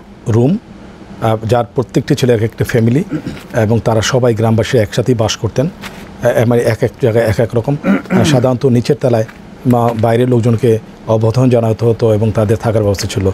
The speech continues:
এবং এখানে, আহ, প্রায়, আহ, আমি মিনিস্ট্রি অফ ট্যুরিজমের একটি বই থেকে,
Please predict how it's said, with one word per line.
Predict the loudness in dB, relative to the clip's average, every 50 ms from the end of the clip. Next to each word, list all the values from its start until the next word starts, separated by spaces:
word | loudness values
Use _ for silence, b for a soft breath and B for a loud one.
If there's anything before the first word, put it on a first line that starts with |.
| -4 -8 B B B B B B -2
এবং | 0 2 2 2 2 0 -2 -4 -8 -14 -16 -8 -4
এখানে, | 0 2 4 4 4 2
আহ, | 2 0 0 2 2 2 2
প্রায়, | 4 4 2 2
আহ, | 2 0 0 2 2 2 2 0
আমি | 2 2 4 4
মিনিস্ট্রি | 2 2 -2 -8 -6 -2 0 0 0 0 -2
অফ | -2 0
ট্যুরিজমের | 2 2 2 4 4 4 4 4
একটি | 2 2 0 0
বই | 0 2 2 2 2 2
থেকে, | 0 -2 -2 -2 0 0 0 0